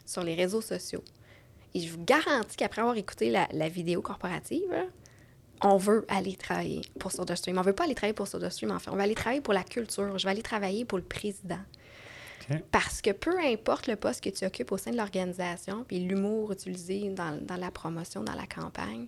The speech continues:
Speaker 1: ben, ça me donne le goût de faire partie prenante de cette équipe-là. C'est ça qu'on doit se, qu'on, qu'on doit créer. Et, euh, vraiment, là, c'est, euh,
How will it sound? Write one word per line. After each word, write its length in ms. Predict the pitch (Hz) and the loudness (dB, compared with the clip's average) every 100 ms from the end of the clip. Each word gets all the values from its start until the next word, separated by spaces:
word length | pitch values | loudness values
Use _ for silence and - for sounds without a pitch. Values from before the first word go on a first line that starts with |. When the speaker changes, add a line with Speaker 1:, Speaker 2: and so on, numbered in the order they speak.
| - - - - - | -14 -20 -20 -6 -2
Speaker 1:
ben, 80 | |
ça 180 | 196 185 | 0 0
me 80 | 180 | 2
donne 180 | 190 202 | 2 2
le 120 | 180 | 0
goût 100 | 196 | 0
de 80 | 208 | -4
faire 200 | 190 - | -6 -6
partie 360 | - - - | -6 -6 -8
prenante 380 | - 185 175 196 | -2 -2 0 -2
de 60 | 175 | -4
cette 260 | - - | -6 -10
équipe-là. 400 | - 196 - - - - - | -10 -10 -10 -12 -12 -14 -14
C'est 120 | - | -12
ça 160 | 190 196 | -4 -2
qu'on 160 | 185 180 | 0 -2
doit 180 | 180 | -4
se, 160 | 180 - - - 226 | -6 -8 -8 -10 -12
qu'on, 140 | - 196 | -10 -10
qu'on 320 | - 185 165 | -6 -2 0
doit 200 | 170 175 | 0 -2
créer. 440 | - - 175 180 190 - - - - - - | -4 -10 -8 -10 -12 -18 -18 -16 -16 -18 -2
Et, 380 | 208 185 175 170 | 2 2 4 4
euh, 560 | 165 165 165 - - - | 4 2 2 0 -4 -4
vraiment, 520 | 185 185 185 180 233 | -4 -2 0 0 0
là, 280 | 233 214 220 | 0 0 0
c'est, 480 | - - 170 165 | -4 -4 -2 0
euh, 100 | - | 0